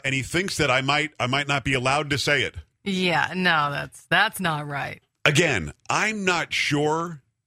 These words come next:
Speaker 1: why people get that idea.
Speaker 2: I know.
Speaker 1: I have never had anybody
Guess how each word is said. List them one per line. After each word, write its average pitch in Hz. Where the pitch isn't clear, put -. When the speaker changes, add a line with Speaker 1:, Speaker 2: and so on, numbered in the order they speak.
Speaker 1:
why 123
people 135
get 110
that 120
idea. 120
Speaker 2:
I 156
know. 151
Speaker 1:
I 196
have 151
never 117
had 127
anybody 95